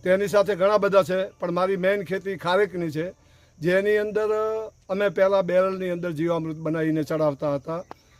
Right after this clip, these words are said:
છેલ્લા ઘણા સમયથી આ ઓર્બિટ બેગ લાવી છે, જે બેગની અંદર, અ, તેત્રીસો લિટર, અ, એનું, અ, લિક્વિડ ખાતર તૈયાર થાય છે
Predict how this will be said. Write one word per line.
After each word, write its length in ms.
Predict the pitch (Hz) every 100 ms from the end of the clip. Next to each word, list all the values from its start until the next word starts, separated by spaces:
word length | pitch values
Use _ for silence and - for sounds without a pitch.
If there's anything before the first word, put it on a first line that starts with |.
| - -
છેલ્લા 180 | 202 202
ઘણા 280 | 165 202 190
સમયથી 680 | 190 202 165 196 208 214
આ 160 | 196 190
ઓર્બિટ 440 | 180 190 196 175
બેગ 260 | 180 202 180
લાવી 300 | 175 170 151
છે, 220 | 165 196 _ _ _ -
જે 200 | 156 202
બેગની 480 | 190 190 185 202 208
અંદર, 340 | 202 196 208
અ, 320 | 208 214 220 220 - -
તેત્રીસો 540 | 185 190 202 196 202
લિટર, 360 | 196 196 202 202
અ, 400 | 202 202 208 202 - _ _ _ _ _ -
એનું, 300 | 190 202 202 190 175 170 165 165 160 156
અ, 40 | - - - 160
લિક્વિડ 380 | 196 233 240
ખાતર 300 | 185 190 190
તૈયાર 340 | 160 180 175 156
થાય 220 | 156 151
છે 180 | 151